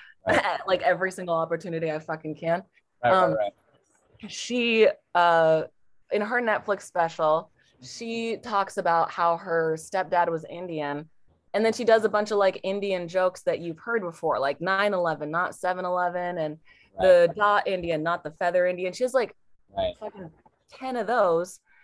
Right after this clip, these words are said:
Speaker 2: And
Speaker 1: Right.
Speaker 2: all of them are shit that, you know, you heard before in, like, fucking junior high.
Speaker 1: Right.
Speaker 2: And, like, why are you do-, you had an opportunity to do a special on Netflix and you're gonna do these, like, you know, community jokes that we've all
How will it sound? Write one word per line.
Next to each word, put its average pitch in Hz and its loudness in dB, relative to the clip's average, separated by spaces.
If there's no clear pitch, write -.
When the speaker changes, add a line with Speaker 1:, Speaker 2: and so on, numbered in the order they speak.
Speaker 2:
And 185 -2
Speaker 1:
Right. - -4
Speaker 2:
all 208 0
of 214 -4
them 196 2
are 175 0
shit - -8
that, 165 2
you 185 -4
know, 180 -2
you 175 -2
heard 214 0
before 185 2
in, 175 -2
like, 160 -4
fucking 160 -4
junior 156 -4
high. 135 0
Speaker 1:
Right. 107 0
Speaker 2:
And, 175 -6
like, 170 4
why 170 4
are 208 6
you 208 0
do-, 180 -4
you 190 -2
had 220 4
an 214 0
opportunity 214 0
to 214 -2
do 190 -2
a 170 6
special 196 -2
on 160 0
Netflix 208 -4
and 180 -6
you're 180 -4
gonna 180 -2
do 175 -4
these, 165 -6
like, 160 0
you 170 -4
know, 151 -4
community 190 -4
jokes 165 2
that 143 -2
we've 165 -2
all 185 4